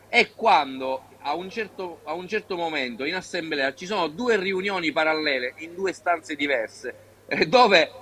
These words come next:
i primi sono chiusi in una stanza con, eh, al-, alcuni esponenti del,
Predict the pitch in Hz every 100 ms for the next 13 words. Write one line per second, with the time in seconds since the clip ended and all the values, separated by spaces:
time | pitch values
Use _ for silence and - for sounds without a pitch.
0 | - - - - _ - 202 - 285 294
1 | 262 202 214 185 160 196 180 175 165 160
2 | 151 - 165 156 - 143 - - - 165
3 | 165 151 147 135 - - - 135 135 135
4 | 127 - 131 147 135 147 139 196 175 156
5 | - 156 156 160 143 143 139 131 131